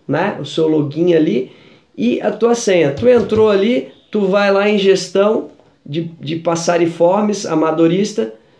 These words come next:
tum, abre lá pra ti tudo certinho pra você ver, é, pra, pra você fazer uma transferência, pra você receber uma transferência. No meu caso foi receber transferência. Aceitei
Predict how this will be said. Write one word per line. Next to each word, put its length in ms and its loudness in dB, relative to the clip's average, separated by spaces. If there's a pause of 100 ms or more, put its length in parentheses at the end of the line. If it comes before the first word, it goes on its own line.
(300)
tum, 340 0 (300)
abre 340 -2
lá 200 0
pra 200 0
ti 400 -8 (260)
tudo 480 0
certinho 680 0
pra 160 2
você 320 0
ver, 400 -2 (340)
é, 920 2
pra, 180 -2
pra 320 -4
você 1040 2
fazer 260 2
uma 160 2
transferência, 1080 0 (200)
pra 140 -2
você 260 0
receber 520 0
uma 140 2
transferência. 600 0
No 100 2
meu 200 2
caso 320 -2
foi 140 0
receber 520 2
transferência. 720 -2 (220)
Aceitei 920 -2